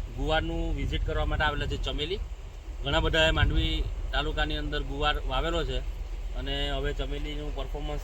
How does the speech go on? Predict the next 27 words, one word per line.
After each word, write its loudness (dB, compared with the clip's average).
તમને -2
દેખાઈ -2
રહ્યું 0
છે. -2
એકદમ -2
આપણે -4
જેમ -4
કહીએ -2
તેમ -4
લાંબી -2
અને -2
પાતળી -2
સિંગ -2
ઝુમખામાં 0
લાગે 0
છે. 2
તો -2
આ 4
ભાઈનો 4
આપણે 2
રિવ્યુ 2
લઈશું. 2
ભાઈ, 6
શું 2
નામ 6
છે 0
તમારું? 0